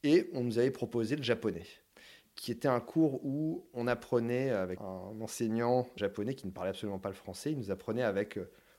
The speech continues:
beaucoup d'images. Et il y avait déjà une approche très, très imagée du langage qui me fascinait, en fait, d'apprendre des mots avec des images. Et on avait fait une sortie ensemble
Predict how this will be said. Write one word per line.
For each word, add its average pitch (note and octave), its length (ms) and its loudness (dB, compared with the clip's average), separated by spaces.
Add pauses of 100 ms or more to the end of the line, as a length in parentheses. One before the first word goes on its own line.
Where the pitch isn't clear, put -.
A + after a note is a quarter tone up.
beaucoup A#2 200 -2
d'images. G#2+ 520 0 (240)
Et G2 60 -8
il G2 40 -6
y G2 40 -2
avait G#2 140 -2
déjà G#2+ 300 -2
une A#2+ 120 -2
approche - 400 -6
très, - 120 0
très D3+ 220 2
imagée A#2+ 420 2
du A#2 120 -2
langage G#2 480 -2 (480)
qui - 100 -6
me A2+ 60 -2
fascinait, C3 680 2
en - 60 -10
fait, A2 280 -10
d'apprendre B2 460 2
des A2+ 120 4
mots B2 180 2
avec G#2 160 -2
des F#2+ 200 -6
images. A2+ 380 -4 (260)
Et A2+ 100 -4
on A#2 100 0
avait A2+ 100 2
fait A2+ 140 0
une D3 80 2
sortie - 340 0
ensemble C3+ 540 0